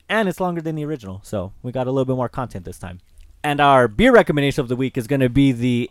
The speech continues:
Amber Ale from Juno Brewing off of First Street. So, Keenan,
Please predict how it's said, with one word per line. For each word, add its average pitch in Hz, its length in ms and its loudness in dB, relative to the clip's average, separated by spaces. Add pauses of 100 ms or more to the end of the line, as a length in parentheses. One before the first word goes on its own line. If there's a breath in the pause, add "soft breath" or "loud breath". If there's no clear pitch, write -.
Amber 185 380 4
Ale 120 180 4
from 120 300 -6
Juno 185 500 4
Brewing 131 680 0
off - 260 0
of 104 180 -4
First 277 200 0
Street. 113 340 -4
So, 160 600 4 (280)
Keenan, 107 500 -8